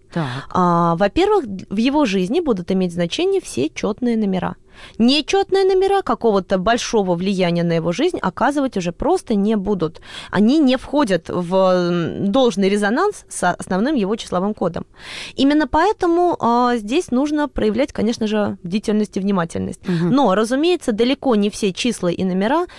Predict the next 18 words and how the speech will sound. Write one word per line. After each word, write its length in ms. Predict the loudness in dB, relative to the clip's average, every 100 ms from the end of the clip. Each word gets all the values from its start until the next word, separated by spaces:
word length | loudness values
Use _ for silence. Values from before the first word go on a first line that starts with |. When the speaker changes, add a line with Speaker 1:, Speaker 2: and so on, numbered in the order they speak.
| -14 -10
Speaker 2:
оказывают 440 | -2 0 0 0
большое 320 | 0 0 -2
влияние 380 | -2 0 0 0
на 140 | 0
жизнь 260 | -2 -4 -6
человека. 600 | -4 -2 -2 -4 -6 -12 -12 -20 -10
Числа 500 | 0 0 2 0 0
и 160 | 2 2
номера, 680 | 4 2 2 2 2 -2 -2
и 440 | -2 0 2 0 -4 -6
цифры, 880 | 0 0 2 0 2 2 0 0 -6 -10
все, 220 | -2 -2
что 160 | -2
касается 460 | -4 0 0 0 -2
математики, 480 | -4 -2 -4 -4 -6
окружает 520 | -4 -2 0 0 0
нас 140 | -4
постоянно. 640 | -6 -10 -4 -2 -2 -4